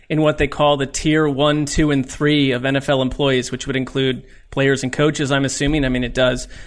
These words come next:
Um, they wear these Kinexon proximity recording tracking devices, and then they look at, um, they know who tested positive.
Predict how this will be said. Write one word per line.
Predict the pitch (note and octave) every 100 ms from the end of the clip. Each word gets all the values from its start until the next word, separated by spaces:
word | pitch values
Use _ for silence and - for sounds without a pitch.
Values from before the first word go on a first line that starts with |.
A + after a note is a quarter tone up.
| -
Um, | D3+ C#3+
they | D#3
wear | D#3 D#3+
these | D#3 D3
Kinexon | - D3+ D#3 - D#3+ D3 C#3
proximity | D#3 C#3+ - E3+ D#3+ D3
recording | C3 - C#3+ D3 E3 F3+
tracking | - D3 C#3+ D3 F#3
devices, | F3+ G3 G3+ A3+ G3+
and | E3
then | F3
they | F3 D#3+ D3 C#3+ -
look | - F3 A3+
at, | E3+ D3+ D3+ - - - - -
um, | D3+ D3 C#3+
they | D3 F#3+ C4
know | G#3 E3+
who | D#3+ D3
tested | - C3+ - C3
positive. | C3+ B2 A#2+ A#2 B2 -